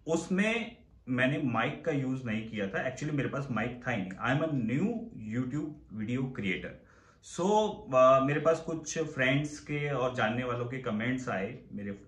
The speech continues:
मोबाइल पे WhatsApp के through के, और कॉल पे भी बात हुई थी कि उन्होंने मुझे बताया कि हमें माइक का यूज़ करना ज़रूरी है, so that कि आपके जो ऑडियंस हैं, जो आपको सुन रहे हैं, देख रहे हैं, उनको एक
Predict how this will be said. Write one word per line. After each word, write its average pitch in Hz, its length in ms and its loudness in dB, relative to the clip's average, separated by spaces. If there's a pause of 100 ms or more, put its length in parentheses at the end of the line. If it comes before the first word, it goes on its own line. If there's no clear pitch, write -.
(160)
मोबाइल 104 340 -2
पे 101 120 -6
WhatsApp 101 460 -6
के - 100 -8
through 127 200 -8 (640)
के, 185 500 -4 (340)
और 127 320 0
कॉल 143 140 6
पे 170 160 0
भी 151 120 -2
बात 113 300 2
हुई 110 120 -4
थी 143 140 -6
कि 180 140 -4
उन्होंने 156 320 -4
मुझे 139 220 -4
बताया 104 380 -4
कि - 120 -8 (180)
हमें 131 600 -2
माइक 113 540 -2
का 156 100 0
यूज़ 135 380 -2
करना 113 320 -6 (380)
ज़रूरी 131 340 -2
है, 139 180 -4
so 160 120 -8
that 160 320 2 (100)
कि 185 80 -2
आपके 120 460 -4
जो 147 180 -6
ऑडियंस 131 580 -2
हैं, 110 220 -6 (280)
जो 123 100 -2
आपको 127 280 0
सुन 143 340 2
रहे 139 120 4
हैं, 143 200 2
देख 127 200 2
रहे 120 120 2
हैं, 98 320 -2 (240)
उनको 175 480 0
एक 185 240 0